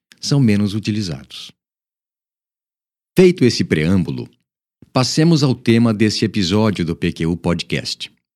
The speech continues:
As características farmacológicas, a indicação, os efeitos colaterais e os riscos do zolpidem, o indutor do sono mais utilizado no tratamento de insônia nas últimas décadas.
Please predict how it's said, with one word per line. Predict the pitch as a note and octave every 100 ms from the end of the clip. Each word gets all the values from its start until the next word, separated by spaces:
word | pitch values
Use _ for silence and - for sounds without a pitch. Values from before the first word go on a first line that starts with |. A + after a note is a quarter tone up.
| _ _ _ _ -
As | E2
características | - F#2 E2+ - D#2+ D2+ - - D2+
farmacológicas, | - C#2 C2 - C#2+ B2 B2+ A2+ A#2+ B2 B2 - -
a | E2+
indicação, | D#2+ D2 D#2+ C#2+ - B2 A#2 A#2 A2 _ _ _ -
os | E2+
efeitos | F2 - G#2 F#2+ F2
colaterais | - - G2+ D#2 G#2 G2+ A2+ B2 B2 - _ _ _ _
e | B2
os | A#2+ E2
riscos | E2+ D3+ C#3 - C#2 C2 - - _ -
do | A2
zolpidem, | F2+ D#3 D#3+ C3+ E2 C#2 - _ _ _ _ _ _ -
o | G2+ G2 -
indutor | C3 B2+ B2 F#2
do | - B2
sono | - C3+ C#3+
mais | B2+ C3+ C#3+ C3+
utilizado | B2 B2+ A2 D#2+ F#2+ G2 G2 G#2
no | A2+
tratamento | A2 G2 F#2 E2+ F#2 F2
de | F2+ G2
insônia | G#2 - F#2+ F2+ F#2 G2
nas | G2 F2
últimas | F2 D#2+ F#2 F#2+
décadas. | D#2+ D#2 - - - - -